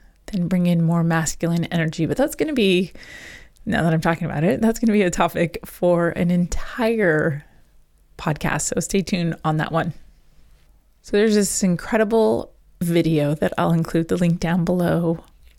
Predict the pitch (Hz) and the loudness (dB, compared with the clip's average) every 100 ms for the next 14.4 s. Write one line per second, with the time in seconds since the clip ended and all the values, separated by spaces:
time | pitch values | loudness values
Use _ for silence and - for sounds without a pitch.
0 | - 170 170 170 165 - 160 156 147 151 | -2 0 2 2 -2 -4 -2 0 0 0
1 | - 165 - - _ - 190 180 170 - | 0 -4 -12 -20 _ -4 0 2 0 0
2 | 202 220 - 165 160 156 160 - 160 - | 0 0 0 -2 -2 -2 -2 -4 -4 -4
3 | 220 - 247 196 170 165 - - - - | -4 -4 -2 0 2 2 0 -12 -18 -18
4 | - - 180 185 196 - 185 170 165 - | -16 -2 2 4 4 2 0 2 0 0
5 | 160 160 - - 170 165 151 151 - - | -2 -2 -4 -4 -2 0 0 0 -4 -10
6 | - - - - - - - - - - | -8 -4 -4 -4 -6 -8 -10 -16 -20 -8
7 | 175 180 170 180 185 180 - 180 170 - | 0 2 2 2 0 -2 0 0 -2 -8
8 | - - - 226 220 208 - 220 180 170 | -12 -8 -2 0 0 0 -4 -2 0 2
9 | 165 165 170 170 165 - - - - - | 2 2 2 2 0 -6 -20 -20 -20 -20
10 | - - - 220 220 208 208 - 208 - | -20 -8 0 2 2 2 2 0 0 2
11 | 180 170 147 151 160 165 165 - - - | 2 2 2 2 0 0 -4 -8 -20 -20
12 | _ - - 170 170 165 160 160 147 151 | _ -16 -2 -2 0 -2 0 0 -2 -2
13 | - 220 254 - 165 175 170 - 160 160 | 0 -2 -2 -4 -2 0 0 0 -2 -2
14 | - - 247 | -2 0 -2